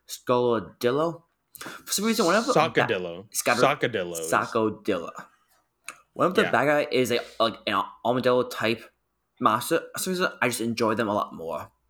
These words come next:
Speaker 1: No clue why. Like, for Stack Shock, when one of the bad guys is the
Speaker 2: <laughs>
Speaker 1: ar-, armadillo, like, "You know what? I like you a lot more now." No clue why.
Speaker 2: <laughs>
Speaker 1: But
Speaker 2: No, it's like, his appear-, his first appearance into this show is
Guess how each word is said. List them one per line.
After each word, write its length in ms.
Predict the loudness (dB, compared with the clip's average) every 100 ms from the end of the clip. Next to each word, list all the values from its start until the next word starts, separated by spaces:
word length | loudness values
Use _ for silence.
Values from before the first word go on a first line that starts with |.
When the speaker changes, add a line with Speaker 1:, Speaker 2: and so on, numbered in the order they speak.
| _ -12
Speaker 1:
No 280 | 0 2 4
clue 160 | 4
why. 160 | 4 4
Like, 180 | 2 -2
for 200 | 0 0 -6 -12
Stack 380 | 0 2 2 0
Shock, 340 | 2 2 2 -4 -10 0
when 160 | 2
one 60 | 4
of 40 |
the 60 | 4
bad 100 | 4
guys 200 | 4 2
is 160 | 2 2
the 120 | 2
Speaker 2:
<laughs> 60 | 2
Speaker 1:
ar-, 120 | 2
armadillo, 200 | 2 2 2
like, 80 |
"You 60 | 2
know 80 | 0
what? 200 | -2 -6 -18 -2 4
I 160 | 4
like 120 | 4 2
you 60 |
a 20 |
lot 140 | 4 4
more 180 | 0 0
now." 320 | -2 -4 -8
No 320 | -10 -2 -2
clue 180 | 0 0
why. 400 | 0 2 2 0 -4
Speaker 2:
<laughs> 40 | -8 -8 -10 -12 -10 -14 -12 -14 -16 _ -10 2
Speaker 1:
But 180 | 2 2 -10 -12 -10
Speaker 2:
No, 200 | 0 0
it's 280 | 2 0 0 -2 -4 -12 -8
like, 140 | -4 -2
his 220 | 0 0
appear-, 380 | -2 2 0 2
his 220 | 0 0
first 300 | 2 0 0
appearance 420 | -6 -4 -4 -4
into 220 | -6 -6
this 160 | -2 -4
show 380 | -2 0 2 0
is 180 | -2